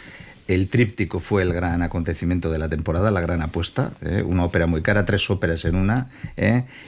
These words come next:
Eh, por primera vez, eh, que las damos juntas, ¿no? Y el Tabarro, Sur Angélica y Anichichi. Yo creo que fue, fue, fue una ópera muy cara, muy costosa en montar, un gran reto para la Bao.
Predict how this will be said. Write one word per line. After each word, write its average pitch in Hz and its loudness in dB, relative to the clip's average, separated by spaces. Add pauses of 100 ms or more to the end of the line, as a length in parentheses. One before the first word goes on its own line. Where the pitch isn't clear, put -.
(120)
Eh, 82 0
por 87 -2
primera 92 4
vez, 90 2
eh, 90 2
que 85 -2
las 87 0
damos 87 -2
juntas, 110 2
¿no? 98 2
Y 92 2
el 87 0
Tabarro, 90 0
Sur 87 -2
Angélica 92 2
y 90 2
Anichichi. 113 0 (420)
Yo 90 0
creo 87 0
que 90 -2
fue, 78 -2
fue, - -8
fue - 0
una 101 6
ópera 80 0
muy 98 4
cara, 110 2
muy 95 2
costosa 92 -4
en 92 2
montar, 101 2
un 101 0
gran 87 0
reto 87 0
para 80 0
la 78 0
Bao. 123 0